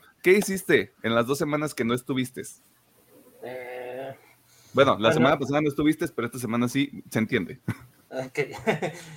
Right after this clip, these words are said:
Speaker 2: Eh, que, pues, el tema de la semana, yo estaba un poquito atrasado. Tenía unos episodios pendientes, ya los acabé. Eh, mm,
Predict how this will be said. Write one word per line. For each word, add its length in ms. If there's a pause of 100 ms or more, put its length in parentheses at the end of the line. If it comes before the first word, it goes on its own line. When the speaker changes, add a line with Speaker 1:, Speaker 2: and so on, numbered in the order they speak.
(580)
Speaker 2:
Eh, 920
que, 640 (120)
pues, 540 (180)
el 240
tema 220
de 80
la 140
semana, 400
yo 100
estaba 240
un 100
poquito 360
atrasado. 600 (480)
Tenía 200
unos 160
episodios 420
pendientes, 640
ya 140
los 400
acabé. 400 (600)
Eh, 1300 (1900)
mm, 340